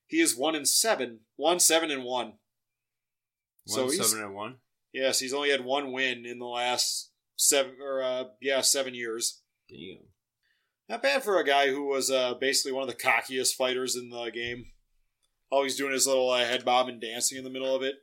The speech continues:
Speaker 2: Mm-hmm.
Speaker 1: Like, "Yeah, try and hit me."
Speaker 2: Yeah, the spider. He was the shit.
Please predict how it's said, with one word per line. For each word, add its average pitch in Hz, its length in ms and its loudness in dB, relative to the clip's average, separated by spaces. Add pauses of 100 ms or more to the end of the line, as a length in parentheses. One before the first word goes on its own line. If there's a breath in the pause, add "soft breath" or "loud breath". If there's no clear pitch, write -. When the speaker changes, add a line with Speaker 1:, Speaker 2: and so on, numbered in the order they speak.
Speaker 2:
Mm-hmm. 113 380 -14
Speaker 1:
Like, 139 140 -10
"Yeah, 185 180 -6
try 202 220 -4
and 139 80 -4
hit 127 120 -8
me." 120 220 -16 (1300)
Speaker 2:
Yeah, 107 260 -12
the 87 80 -18
spider. 110 540 -12 (180)
He 127 100 -14
was 123 100 -14
the 123 80 -12
shit. 120 300 -12